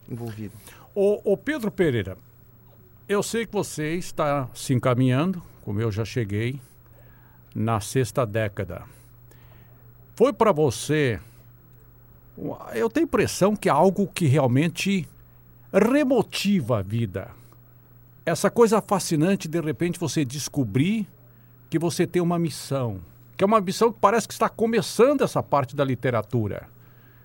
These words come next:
Speaker 2: Você sentiu isso? Eu acho que foi uma coisa vibrante, uma coisa
Speaker 1: Foi.
Speaker 2: maravilhosa. Foi um, um renascer da vida?
Speaker 1: Foi, foi uma coisa bem diferente pra mim.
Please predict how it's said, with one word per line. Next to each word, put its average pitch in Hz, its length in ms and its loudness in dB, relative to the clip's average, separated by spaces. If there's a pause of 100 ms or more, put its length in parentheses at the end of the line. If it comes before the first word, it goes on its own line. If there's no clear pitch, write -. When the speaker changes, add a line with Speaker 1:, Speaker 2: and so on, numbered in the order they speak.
(140)
Speaker 2:
Você 196 240 -2
sentiu 202 500 0
isso? 156 220 -4
Eu 156 40 2
acho 170 140 -6
que - 80 -20
foi 262 100 -4
uma 214 140 -2
coisa 190 320 0
vibrante, 135 600 -2
uma 92 80 -6
coisa 127 260 -4
Speaker 1:
Foi. 123 80 0
Speaker 2:
maravilhosa. 117 840 -2
Foi 202 180 2
um, 190 220 0
um - 40 4
renascer 208 640 0
da 143 140 2
vida? 131 380 -4 (100)
Speaker 1:
Foi, 127 260 -4
foi 143 220 -6
uma 156 100 -4
coisa 160 320 -6
bem 156 240 -4
diferente 147 460 -4
pra 120 200 -4
mim. 131 340 -4